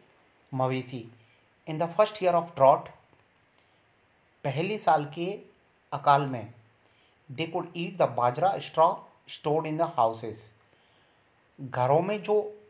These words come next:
स्टोर करके, भंडारित करके बाजरा रखा गया था, अ, जो बाजरे के वो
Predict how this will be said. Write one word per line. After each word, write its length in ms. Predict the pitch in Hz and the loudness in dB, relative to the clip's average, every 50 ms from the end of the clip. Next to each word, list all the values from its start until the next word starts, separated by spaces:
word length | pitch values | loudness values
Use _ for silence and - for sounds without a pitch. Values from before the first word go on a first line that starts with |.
| _ _ - | _ _ -12
स्टोर 380 | 147 - - - 175 180 180 175 | -12 -10 -4 -2 0 0 0 0
करके, 400 | - 139 143 - 160 156 160 143 | -2 -4 -4 -4 -8 -8 -8 -8
भंडारित 580 | 131 123 - 117 117 127 139 147 147 - - - | -10 -10 -12 -10 -4 0 0 0 0 0 -4 -6
करके 260 | - 139 127 131 147 | -6 -6 -4 -4 -4
बाजरा 380 | 135 123 117 113 - 135 139 | -4 -2 -2 -2 -4 -4 -6
रखा 260 | 139 131 123 - 135 127 | -6 -6 -6 -6 -6 -6
गया 280 | 120 120 123 123 120 | -6 -4 -4 -4 -4
था, 140 | 123 139 151 175 170 - _ _ _ _ _ _ _ _ _ _ _ _ _ _ _ _ _ | -6 -6 -8 -10 -10 -16 _ _ _ _ _ _ _ _ _ _ _ _ _ _ _ _ _
अ, 380 | - 131 123 123 120 120 117 117 120 120 | -4 -2 0 0 0 -2 -4 -8 -12 -12
जो 140 | 120 139 139 | -8 -6 -6
बाजरे 420 | 135 - 123 120 123 131 139 143 143 | -2 0 2 2 2 0 -2 -6 -6
के 320 | 143 151 151 147 151 147 | -6 -6 -6 -4 -4 -6
वो 320 | 131 127 127 135 131 127 | -8 -8 -10 -10 -10 -12